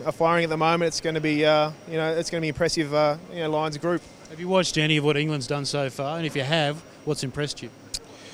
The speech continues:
Speaker 1: Um, you look, I think the English are still quite a young side. Um, they've got some imp-, pretty impressive centres, um, who are playing pretty good footy, and, uh, you know, they're a very talented group. Um, up front, they've got some very good experience. Um, you know,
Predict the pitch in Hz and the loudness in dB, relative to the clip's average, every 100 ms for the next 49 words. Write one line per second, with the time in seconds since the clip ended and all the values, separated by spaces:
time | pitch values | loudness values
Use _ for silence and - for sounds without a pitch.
0 | - - - 208 208 220 208 285 240 254 | -18 -6 6 8 8 6 -4 -6 0 2
1 | 262 180 190 180 147 180 147 - 160 147 | 2 4 4 4 2 0 0 4 6 6
2 | 151 139 180 175 185 151 160 151 147 143 | 4 2 4 6 6 2 -2 2 2 0
3 | 151 156 165 - 151 135 - - 170 165 | -6 -6 -4 -2 -4 -8 -12 -8 -2 0
4 | 147 156 147 - 170 170 151 - - - | 0 0 0 2 4 4 0 -4 -8 -10
5 | 156 147 147 143 143 - - 165 - 160 | -2 0 0 -2 -8 -18 -8 -4 0 0
6 | 147 156 147 - 170 165 160 151 151 147 | 0 -2 -2 0 4 4 2 -2 2 4
7 | 147 156 170 156 151 160 156 147 170 156 | 4 2 -2 -2 2 2 2 2 2 2
8 | 170 151 143 147 175 151 - - 143 139 | -2 -4 -2 0 0 -2 -12 -8 -4 -4
9 | 135 - - - - - - 180 - 175 | -6 -14 -20 -20 -20 -4 2 2 4 2
10 | 165 135 - 156 151 170 151 156 156 139 | 2 -2 -6 -4 0 -2 0 2 0 -2
11 | - 175 151 - 170 170 170 - - - | -4 -2 -2 0 0 0 0 -4 -6 -10
12 | 165 143 143 143 143 - - - - 147 | -6 -2 -2 -4 -10 -18 -20 -18 -6 2
13 | 139 143 147 | 4 4 2